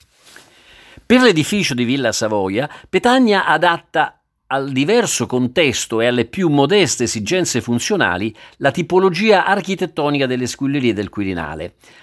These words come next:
Ne riduce notevolmente le direz-, le dimensioni e conferisce al fabbricato un'impronta prettamente utilitaristica. Il prospetto del pian terreno è scandito da grandi archi a tutto sesto,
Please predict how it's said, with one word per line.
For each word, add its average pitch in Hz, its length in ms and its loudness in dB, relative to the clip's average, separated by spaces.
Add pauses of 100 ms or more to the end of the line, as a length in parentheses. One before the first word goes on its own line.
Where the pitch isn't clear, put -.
(120)
Ne 135 160 4
riduce 135 640 2 (180)
notevolmente 120 680 0
le 107 80 -2
direz-, 156 460 -2
le 127 120 2
dimensioni 180 840 0 (100)
e 170 140 -6
conferisce 208 1000 -2
al 156 100 2
fabbricato 190 680 2
un'impronta 165 720 0
prettamente 180 800 -2
utilitaristica. 117 1120 -4 (1400)
Il 143 180 2
prospetto 180 520 0
del 139 160 -2
pian 123 220 0
terreno 202 400 0
è 175 80 2
scandito 151 460 0
da 131 360 2
grandi 175 520 2
archi 151 320 2
a 131 40 0
tutto 143 320 -8
sesto, 113 600 -6